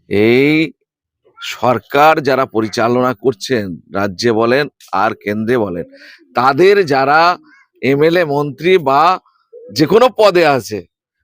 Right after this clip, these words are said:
তারা তো তাদের গাইডলাইনের বাইরে যেতে পারবে না। আর তারা তো আরএসএস, বিজেপির সঙ্গে কানেক্টেড। সুতরাং এইখানে যারা মেরেছে, হত্যালীলা চালিয়েছে, তারা আরএসএস সমর্থিত, এখানে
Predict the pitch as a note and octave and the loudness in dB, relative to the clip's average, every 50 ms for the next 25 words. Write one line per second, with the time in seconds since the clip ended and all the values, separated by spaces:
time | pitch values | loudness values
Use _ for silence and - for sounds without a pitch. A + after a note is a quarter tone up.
0 | _ _ _ D#3+ E3+ G3 A3 G#3 A3+ A#3 - G#3+ G#3 A3 A#3+ A#3 G3+ E3+ F3 G3 | _ _ _ 0 0 2 0 0 -2 -4 -2 0 0 0 0 0 0 0 0 0
1 | G#3+ G#3+ A#3 A#3+ B3 A#3+ B3 A#3+ A#3+ B3 B3 A#3+ A#3 G#3+ A#3 A#3 B3+ B3 A3 G3 | 0 0 0 0 2 2 2 2 2 2 2 2 2 2 2 4 4 4 4 4
2 | E3 C3+ A#2 G2+ - _ _ _ _ _ _ _ - D3 - - F3 F3+ G#3 A3+ | 2 -2 -2 -4 -10 _ _ _ _ _ _ _ -6 -6 -2 0 0 2 2 2
3 | A#3 - F#3+ F#3 F#3+ G3+ A3 G3 G#3+ A#3 G#3+ G3+ G3 G#3 A3 A#3 G3 A#3+ G#3 - | 2 2 4 4 4 4 2 2 0 -2 -2 -2 -4 -2 -2 -2 0 -2 -2 -2
4 | - A3+ A3+ A3+ G#3+ A3 A#3 A#3+ B3+ G#3+ _ - F3+ C3 - _ _ _ _ _ | -2 0 0 0 0 0 0 0 0 -4 _ -6 -6 -6 -6 _ _ _ _ _
5 | _ _ _ _ - - F3+ F3+ A3 A#3+ A#3+ B3 B3 - - F#3+ G#3 G3 G#3+ A#3 | _ _ _ _ -2 -2 2 4 4 4 4 2 0 -2 0 0 0 0 -2 -2
6 | A#3 A#3+ A3+ A#3 A#3+ A#3 A#3 G#3 F#3+ G3+ A3+ A#3 A#3+ G3+ - A#3 G#3+ D#3+ E3+ G3+ | -2 0 2 2 2 2 2 2 2 2 2 2 2 2 2 0 2 2 0 -2
7 | - _ A3+ A3+ A3 A3+ A3+ A3+ G#3+ - A3 G#3 G#3 A3 A#3 G#3+ A3+ G#3+ - - | -2 _ -2 0 0 2 2 2 0 2 0 0 2 2 0 0 -2 0 0 0
8 | - A3+ G#3+ _ _ _ _ _ _ _ - C#3+ E3+ F#3+ A#3 G#3+ G#3 B3 A3+ - | 0 0 -2 _ _ _ _ _ _ _ 0 2 2 4 2 2 0 0 -2 0
9 | - B3 B3 B3+ B3+ - _ A3 G3 F3 G3+ F#3+ G#3+ G#3+ | -2 0 0 0 0 0 _ -4 0 0 0 2 2 2